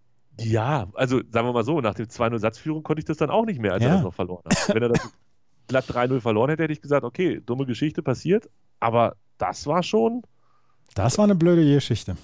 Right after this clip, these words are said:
Speaker 1: blöde Geschichte. Bei mir wahrscheinlich aus anderen, äh, Gründen als bei den, äh, österreichischen Tennisjournalisten, aber trotzdem, ja.
Speaker 2: Können wir noch mal einmal darüber sprechen, wie spektakulär die erste Halbzeit zwischen Köln und, äh, Kiel war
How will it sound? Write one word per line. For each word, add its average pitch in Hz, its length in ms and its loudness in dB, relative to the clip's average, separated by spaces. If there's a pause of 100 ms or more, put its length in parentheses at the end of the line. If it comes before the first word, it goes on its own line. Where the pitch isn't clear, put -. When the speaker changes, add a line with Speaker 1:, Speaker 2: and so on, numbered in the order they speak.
(200)
Speaker 1:
blöde 175 280 2
Geschichte. 208 380 -4
Bei 98 140 2
mir 202 160 4
wahrscheinlich 247 300 2
aus 196 140 0
anderen, 240 440 -2
äh, 185 300 4
Gründen 202 280 0
als 175 180 2
bei 160 120 2
den, 156 260 0
äh, - 40 -4
österreichischen 143 580 0
Tennisjournalisten, 104 760 -2 (440)
aber 123 340 2
trotzdem, 120 380 -2 (400)
ja. 107 380 -4 (320)
Speaker 2:
Können 160 160 2
wir 240 60 6
noch 196 120 6
mal 165 120 4
einmal 170 180 4
darüber 151 300 4
sprechen, 135 400 0
wie 147 60 4
spektakulär 135 580 0
die 120 80 4
erste 113 280 2
Halbzeit 113 360 0
zwischen 104 260 -4
Köln 120 300 2
und, 107 320 -2
äh, 104 320 0
Kiel 110 260 0
war 98 180 -2